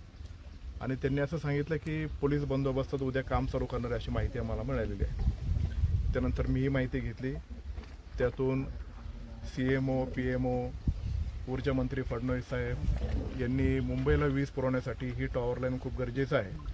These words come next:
आणि त्याच्यामुळे ही टॉवर लाईन करणं खूप गरजेचं असल्यामुळं त्यांनी वरिष्ठांकडून एसपी साहेब, पारेषणचे अधिकारी त्यांनी सगळ्यांना ते आदेशित करून हे पोलीस बंदोबस्तात काम चालू करायचं असं सांगितलं. आता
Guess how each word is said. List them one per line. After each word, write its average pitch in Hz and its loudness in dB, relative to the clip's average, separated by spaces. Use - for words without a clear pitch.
आणि 123 -2
त्याच्यामुळे 135 0
ही 135 2
टॉवर 127 4
लाईन 131 2
करणं 135 2
खूप 135 -2
गरजेचं 127 0
असल्यामुळं 127 -2
त्यांनी 135 0
वरिष्ठांकडून 131 0
एसपी 123 -2
साहेब, 117 -2
पारेषणचे 131 2
अधिकारी 120 0
त्यांनी 139 2
सगळ्यांना 139 2
ते 143 4
आदेशित - 6
करून 139 4
हे - 6
पोलीस - 12
बंदोबस्तात - 4
काम 127 -4
चालू 120 -4
करायचं 117 -2
असं 113 2
सांगितलं. 117 0
आता 160 10